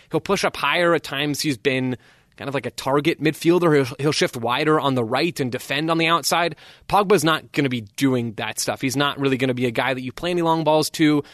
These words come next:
He's certainly not going to defend. Well, I, I shouldn't say that. I guess he did that some for Manchester United. I would be surprised if he reprised his temporary left winger role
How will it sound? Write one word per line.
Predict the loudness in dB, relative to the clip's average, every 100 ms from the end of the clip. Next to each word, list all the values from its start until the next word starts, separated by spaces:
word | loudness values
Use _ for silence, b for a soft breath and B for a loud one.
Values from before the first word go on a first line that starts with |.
| B -6
He's | -2
certainly | -2 0 0
not | 0 0
going | 2 2 0
to | -4
defend. | -4 -4 -2 -2 -2
Well, | -4 -8 _ -10
I, | -8 -8
I |
shouldn't | -8 -8 -4
say | -2
that. | -2
I | -6
guess | -8
he | -6
did | -6
that | -6
some | -6 -8
for | -8
Manchester | -8 -8 -10 -8
United. | -4 -4 -6 B B B 2
I |
would | 4 4
be | 2
surprised | -2 -2 -2 0 0 -2
if | -4
he | -2
reprised | 0 0 0 0 0 -2 -2
his | -2 -2
temporary | -6 0 2 2 2 2
left | 0 -2 -4
winger | -4 -2 -4
role | -4 -4 -6 -8